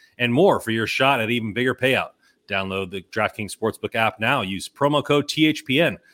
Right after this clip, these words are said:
Bet five dollars on any N H L team to win their game and one hundred fifty dollars in free bets if they do. Only at DraftKings Sportsbook, code T H P N. Minimum age and eligibility restrictions may apply.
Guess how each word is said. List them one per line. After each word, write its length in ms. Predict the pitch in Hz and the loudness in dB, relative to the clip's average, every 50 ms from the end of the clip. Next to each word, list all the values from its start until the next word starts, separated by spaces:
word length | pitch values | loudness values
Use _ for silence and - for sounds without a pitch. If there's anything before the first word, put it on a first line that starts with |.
| _ _ _ _ | _ _ _ _
Bet 200 | - 98 87 - | -6 -6 -4 -2
five 240 | 107 107 110 107 98 | 0 0 0 0 0
dollars 320 | 110 107 107 113 113 98 | 2 2 2 2 2 0
on 140 | 101 92 95 | -4 -6 -8
any 240 | 98 110 107 101 95 | -6 -6 -4 -4 -4
N 60 | 95 | -4
H 140 | 95 87 - | -6 -6 -6
L 120 | 101 95 | -6 -6
team 240 | 90 - 104 98 92 | -6 -6 -8 -6 -6
to 80 | 92 90 | -6 -2
win 280 | 98 123 156 170 170 170 - - _ _ - | 0 0 0 0 -2 -4 -8 -18 _ _ 0
their 160 | 117 147 170 | 2 2 2
game 280 | 139 135 127 127 127 120 | 4 2 2 2 0 0
and 280 | 117 117 113 107 101 | -2 -2 -2 -2 -2
one 180 | 101 123 151 147 | 0 0 2 2
hundred 260 | 139 139 123 110 98 | 2 0 0 0 -2
fifty 200 | - 139 - 120 | -4 -4 -2 0
dollars 280 | 113 113 110 110 104 107 | 2 2 2 2 0 -2
in 120 | 104 92 | -8 -12
free 240 | - - 127 131 123 | -8 -4 -2 -2 0
bets 280 | 98 117 110 104 - - | 2 0 0 0 -2 -4
if 160 | 117 107 - - | -8 -8 -4 -4
they 160 | 104 101 90 | -4 -4 -2
do. 320 | 107 131 147 120 90 - _ _ _ _ _ _ 127 | 0 2 2 2 0 -4 _ _ _ _ _ _ 2
Only 180 | 156 165 135 | 4 4 4
at 100 | 104 87 | 2 0
DraftKings 440 | - 107 98 - - 101 92 - - | -2 -4 -4 -4 -6 -10 -12 -12 -12
Sportsbook, 420 | - - 98 87 - - 104 101 - _ - _ _ | -10 -8 -8 -8 -8 -8 -8 -8 -8 _ -18 _ _
code 280 | - 117 107 104 98 - - - | -4 -2 -2 -2 -4 -6 -12 -14
T 200 | - - 180 143 | -8 0 2 2
H 200 | 110 - - - | 2 2 -2 -4
P 160 | 107 110 117 | -2 0 0
N. 180 | 120 117 117 117 - - - _ | 0 0 -2 -6 -12 -20 -20 _
Minimum 380 | - 160 196 202 165 131 110 110 | 0 4 6 6 6 6 4 2
age 300 | 143 170 170 156 143 - | 2 4 4 4 2 0
and 100 | 117 110 | -6 -8
eligibility 640 | 117 143 160 156 135 107 92 135 143 123 120 110 101 | -4 -2 -2 -2 -2 -2 -2 -2 -2 -2 -2 -4 -4
restrictions 440 | 101 95 - 127 110 - 120 101 95 | -6 -6 -6 -6 -6 -6 -8 -6 -4
may 140 | 107 104 | -4 -4
apply. 400 | 98 - - 98 95 95 92 92 | -4 -2 -2 -2 0 0 -2 -4